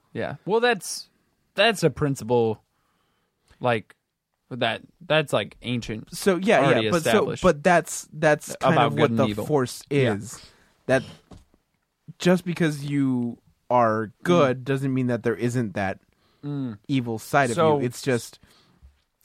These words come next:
Speaker 2: so the Force Ghost that I believe was supposed to appear to, to Anakin was, or to him was, like, gonna be, like,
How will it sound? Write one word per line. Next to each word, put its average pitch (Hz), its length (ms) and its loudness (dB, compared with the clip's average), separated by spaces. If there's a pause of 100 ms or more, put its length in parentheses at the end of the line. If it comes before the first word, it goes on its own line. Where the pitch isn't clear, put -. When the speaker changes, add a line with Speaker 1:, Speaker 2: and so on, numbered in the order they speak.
(100)
Speaker 2:
so - 180 0
the 160 100 2
Force 196 200 0
Ghost 170 200 0
that 139 220 0
I 127 60 0
believe 127 360 0
was 120 160 -4
supposed 117 300 -6
to 113 100 0
appear 104 300 -4
to, 98 380 -6
to - 120 -4
Anakin 98 320 -6
was, - 120 -8 (140)
or 110 200 0
to 107 200 -2
him 107 160 2
was, 101 160 -2
like, 101 220 -6 (600)
gonna 123 160 4
be, 120 160 4
like, 104 300 -2